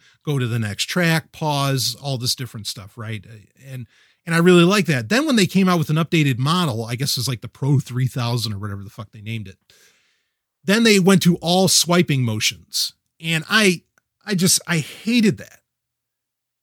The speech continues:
I mean, I really, like, it, it just, it did not work. And in fact, I even, there were even times where, like, my sweat would drip off and it would act as a swiping motion. I mean, it was just completely inefficient compared to just having a nice little button on the goddamn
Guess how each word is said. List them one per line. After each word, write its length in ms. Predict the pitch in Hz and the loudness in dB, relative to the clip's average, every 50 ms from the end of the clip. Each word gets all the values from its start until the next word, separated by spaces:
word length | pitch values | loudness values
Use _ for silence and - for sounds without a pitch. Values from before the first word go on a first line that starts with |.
| _ _ _ _ _ - | _ _ _ _ _ -6
I 60 | 202 | -2
mean, 100 | 202 190 | 0 2
I 60 | 180 | 2
really, 480 | 196 202 208 226 233 233 233 226 175 156 | 2 2 2 4 6 6 6 4 2 0
like, 200 | 175 180 170 143 | 0 -2 -2 -2
it, 220 | 165 180 - - | -4 -8 -6 -4
it 60 | 196 | -4
just, 340 | 160 - 180 147 - 143 - - | -2 0 0 0 -2 -4 -4 -2
it 280 | 180 165 139 120 - | -2 -2 -2 -2 -4
did 280 | - 240 269 269 208 190 | 0 0 0 2 2 2
not 320 | 202 202 196 190 - - | 2 2 2 0 0 -2
work. 300 | 156 175 190 202 190 - - | 0 2 2 2 2 0 -2
And 160 | 170 170 160 160 | -2 0 2 2
in 100 | 156 147 | 2 0
fact, 420 | - - 220 214 185 170 - _ - | -2 -2 0 0 0 0 -2 _ -6
I 120 | 147 165 175 | -2 0 2
even, 340 | 190 185 170 175 170 139 | 2 4 4 2 0 0
there 100 | 147 165 | 0 0
were 140 | 175 175 170 | 2 2 2
even 200 | 160 160 160 156 | 2 2 2 0
times 320 | - 160 160 160 160 123 151 | -2 -2 -2 0 0 0 0
where, 80 | 156 | 0
like, 200 | 147 151 147 - | 0 -2 -2 -2
my 100 | 139 135 | -4 -2
sweat 400 | 135 - - 147 160 208 254 226 | 0 0 0 2 2 0 0 0
would 160 | 175 185 156 | 0 -2 -2
drip 260 | 127 - 151 156 - 120 | -2 -2 -6 -6 -6 -8
off 280 | 113 110 113 117 - - | -8 -8 -8 -10 -10 -8
and 100 | 156 147 | -6 -4
it 60 | 139 | -2
would 140 | 139 143 151 | -2 0 0
act 260 | 151 160 - - 156 | 0 0 -2 -2 -2
as 140 | 135 113 120 | -2 0 0
a 40 | |
swiping 460 | - - - 139 131 123 - 110 104 95 | 0 -2 -2 -4 -6 -8 -8 -12 -16 -16
motion. 320 | 98 - - - - 127 | -16 -12 -10 -10 -10 -10
I 60 | 127 135 | -8 -4
mean, 140 | 151 156 | -2 -2
it 20 | 160 | 0
was 140 | 160 135 - | 0 0 0
just 160 | 160 - - | 0 0 0
completely 640 | 185 170 - - 220 254 269 247 214 190 165 151 143 | 0 -2 -2 -2 -2 0 0 2 2 2 2 2 2
inefficient 480 | 143 131 - 170 160 - - 135 113 | 0 -2 -2 -2 -2 -2 -4 -4 -6
compared 340 | - 135 - 139 143 147 127 | -8 -8 -6 -4 -4 -4 -4
to 140 | 147 131 117 | -6 -8 -8
just 280 | 110 - 139 - - | -8 -10 -10 -10 -10
having 260 | - 147 135 139 135 135 | -10 -10 -8 -8 -8 -6
a 40 | |
nice 340 | 127 117 120 127 135 127 - | -6 -6 -4 -4 -6 -6 -8
little 280 | - 104 98 101 107 117 | -10 -14 -14 -14 -16 -14
button 340 | 117 - 180 220 196 160 156 | -12 -10 -10 -10 -8 -6 -6
on 120 | 131 113 | -6 -6
the 60 | 101 | -6
goddamn 440 | 95 117 98 90 90 85 65 - | -8 -12 -12 -12 -14 -18 -20 -20